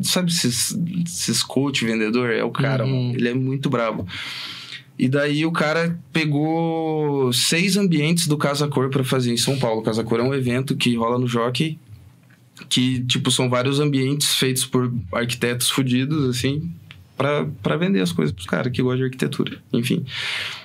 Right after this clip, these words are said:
Speaker 1: Eu fui fazer vídeo desses ambientes e do Google, da, da empresa Google, lá em São Paulo, porque ele tinha aplicado os pisos lá.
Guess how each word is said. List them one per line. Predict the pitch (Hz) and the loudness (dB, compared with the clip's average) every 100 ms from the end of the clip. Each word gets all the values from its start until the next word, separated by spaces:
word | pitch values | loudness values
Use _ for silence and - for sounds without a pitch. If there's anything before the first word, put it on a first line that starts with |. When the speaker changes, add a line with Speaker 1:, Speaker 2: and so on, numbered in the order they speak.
| - | -2
Speaker 1:
Eu | 120 | 0
fui | 135 | 0
fazer | 135 156 147 147 | 2 2 2 2
vídeo | 147 151 | 2 2
desses | 156 160 151 | 2 2 0
ambientes | 151 151 135 165 170 196 - - | 2 2 2 2 2 0 0 -2
e | 147 | 0
do | 175 170 | 2 4
Google, | 156 165 180 214 | 4 4 2 0
da, | 160 131 | 0 0
da | 120 120 | 2 0
empresa | 123 - 127 151 | 0 0 0 0
Google, | 135 123 139 147 | 0 0 0 0
lá | 120 | 0
em | |
São | 117 135 | 0 0
Paulo, | 131 117 127 | 0 0 0
porque | 127 127 | 0 0
ele | |
tinha | 127 | 0
aplicado | 127 131 127 123 | 0 0 0 -2
os | |
pisos | - 123 120 131 | 0 0 0 0
lá. | 123 | -2